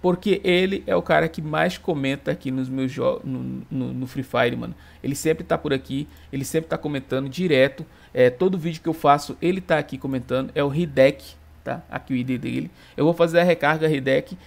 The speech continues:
e depois você entra aí no próximo vídeo e comenta se caiu o diamante pra você, beleza? Então, galera, por isso que eu vou escolher ele, porque ele é o que mais comenta em todos os meus vídeos, ele tá aqui comentando. O próximo sorteio, galera, vai ser,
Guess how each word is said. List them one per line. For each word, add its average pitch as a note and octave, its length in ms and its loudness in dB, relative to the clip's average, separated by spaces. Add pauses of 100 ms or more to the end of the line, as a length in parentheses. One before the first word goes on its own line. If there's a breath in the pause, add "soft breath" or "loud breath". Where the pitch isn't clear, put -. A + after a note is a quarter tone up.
(120 loud breath)
e C#3+ 60 0
depois D3+ 280 0
você E3 140 2
entra D3 220 0
aí - 20 0
no C#3 100 -4
próximo C#3+ 360 -4
vídeo C3+ 260 -6
e - 20 -8
comenta D3+ 460 -4
se D3+ 140 -4
caiu C#3+ 300 0
o C3 40 -4
diamante C3+ 500 -4
pra C#3 160 0
você, D#3 300 -4
beleza? F#3 460 -4 (720 loud breath)
Então, C4+ 240 8
galera, A3+ 200 6
por G3 160 -4
isso - 120 -8
que - 40 -4
eu G#3+ 40 -4
vou G#3 80 -2
escolher G3+ 320 -4
ele, F3 100 -2
porque F3+ 480 -2
ele F3 320 0
é F3 80 2
o E3+ 60 0
que F3+ 120 -10
mais E3 240 -2
comenta D#3 360 -6
em D#3 40 -8
todos F3+ 260 -4
os - 40 -8
meus F3 160 -4
vídeos, D3 220 -4
ele D#3 120 -4
tá D3+ 180 -4
aqui - 160 -8
comentando. D3 500 -8 (360 loud breath)
O D#4 140 8
próximo B3 460 6
sorteio, G3 440 6
galera, C3+ 280 4
vai D3 100 4
ser, G#3 260 0